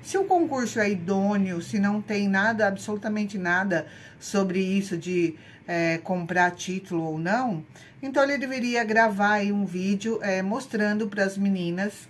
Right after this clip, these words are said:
que querem se inscrever que sim, que o concurso é um cor-, um concurso idôneo e que não tem falcatrua, porque é o que foi, é, vinculado aí e todo mundo viu,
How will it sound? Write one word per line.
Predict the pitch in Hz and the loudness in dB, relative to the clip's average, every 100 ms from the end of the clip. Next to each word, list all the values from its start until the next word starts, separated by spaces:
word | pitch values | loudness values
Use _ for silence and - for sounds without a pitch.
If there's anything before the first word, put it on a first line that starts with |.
| - | -10
que | 220 208 | -6 -4
querem | - 226 240 233 214 | -2 0 2 2 0
se | 196 208 | 0 0
inscrever | 190 - 170 165 196 220 202 - - - - | 0 0 0 0 2 4 4 0 -14 -20 -18
que | - 330 | 2 2
sim, | 359 - 226 180 | 2 -2 -2 0
que | 175 | -2
o | |
concurso | 175 190 185 180 196 208 220 - - | -2 -4 -4 -2 -2 -2 -4 -10 0
é | 214 240 | 4 4
um | 262 | 0
cor-, | - 190 175 180 | -4 -2 -2 -4
um | 185 180 | -6 -4
concurso | 196 190 175 165 156 208 | -2 -2 0 -4 -2 -4
idôneo | 208 196 185 185 214 285 403 - - - - | -2 0 0 0 0 -4 -8 -16 -20 -20 -10
e | 226 240 240 240 233 233 226 | -4 0 0 0 0 0 -2
que | - 233 | -2 2
não | 233 262 | 2 0
tem | 254 214 220 | -2 -2 -2
falcatrua, | - 226 226 247 240 190 170 165 165 - - - | 0 0 0 -4 -2 0 0 0 -6 -8 -18 0
porque | 214 208 233 240 - - | 0 0 -4 -6 -8 -14
é | - 233 | -2 0
o | 247 | 0
que | - 294 | -2 -6
foi, | - 240 233 262 - - - - | -2 -2 -2 -4 -12 -20 -12 2
é, | 220 220 220 | 8 10 8
vinculado | 208 233 233 208 185 196 196 | 4 0 0 2 4 2 0
aí | 185 196 226 254 - | 0 0 -2 -6 -8
e | 220 | -8
todo | 202 214 226 254 254 | -2 2 2 2 0
mundo | 226 214 220 247 | 0 0 0 -2
viu, | 233 180 147 156 | -4 -2 -2 -6